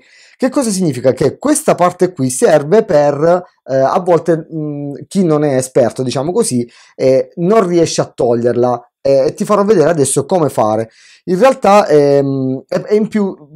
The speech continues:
vanno per sciacquarlo e, e una parte del liquido rimane all'interno, quindi nella scatola c'è sempre questo attrezzo qui che sembra tipo un, una,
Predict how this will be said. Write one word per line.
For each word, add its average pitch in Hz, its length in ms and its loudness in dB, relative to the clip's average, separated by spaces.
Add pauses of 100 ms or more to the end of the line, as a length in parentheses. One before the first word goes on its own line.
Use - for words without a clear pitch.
(100)
vanno 175 320 -2
per 143 120 -2
sciacquarlo 147 720 0
e, 143 360 0
e 151 40 2
una 175 220 0
parte 190 340 -2
del 151 140 -2
liquido 156 340 0
rimane 143 300 -2
all'interno, 123 800 -2 (300)
quindi 190 520 0 (840)
nella 190 360 0
scatola 156 720 -2 (120)
c'è 233 180 0
sempre 156 580 -2
questo 247 380 0
attrezzo 151 460 -2
qui 127 160 -4
che 202 100 2
sembra 185 360 -2
tipo 160 380 0
un, 160 340 -2
una, 151 960 -4